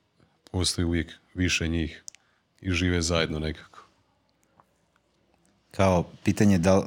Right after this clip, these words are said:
Speaker 2: da li ja mislim da ne, da osoba može postati autent-, autentična ili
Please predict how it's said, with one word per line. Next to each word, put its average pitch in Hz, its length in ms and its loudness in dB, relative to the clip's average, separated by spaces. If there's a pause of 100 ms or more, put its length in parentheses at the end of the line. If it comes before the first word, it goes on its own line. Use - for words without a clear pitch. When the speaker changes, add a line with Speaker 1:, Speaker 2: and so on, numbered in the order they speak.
(140)
Speaker 2:
da 90 200 0
li 95 60 4
ja 101 60 6
mislim 98 300 2
da 85 60 2
ne, 90 200 4 (120)
da 87 240 0
osoba 90 240 0
može 90 260 2
postati - 360 -8
autent-, 76 400 -6 (240)
autentična - 540 -6
ili 76 220 -16